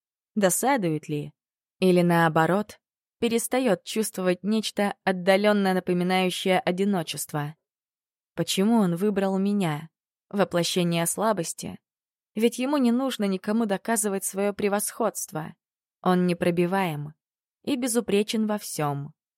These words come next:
за исключением человечности. Может быть, я просто нужна ему как напоминание о том, что он тоже человек?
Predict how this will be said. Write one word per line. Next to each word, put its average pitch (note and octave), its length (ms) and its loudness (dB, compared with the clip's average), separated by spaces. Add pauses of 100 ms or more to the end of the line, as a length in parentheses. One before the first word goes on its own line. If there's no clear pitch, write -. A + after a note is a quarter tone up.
за F#3 200 2
исключением D#3 760 -2
человечности. D#3+ 1040 -4 (580)
Может F3 340 2
быть, E3+ 420 -6 (220)
я F3+ 180 2
просто F#3 380 2
нужна F3+ 380 2
ему F3 160 0
как F3 180 -2
напоминание F3 720 0
о E3+ 140 -4
том, E3+ 200 0
что E3+ 200 -2
он E3 120 0
тоже G3+ 340 2
человек? D#3+ 640 -6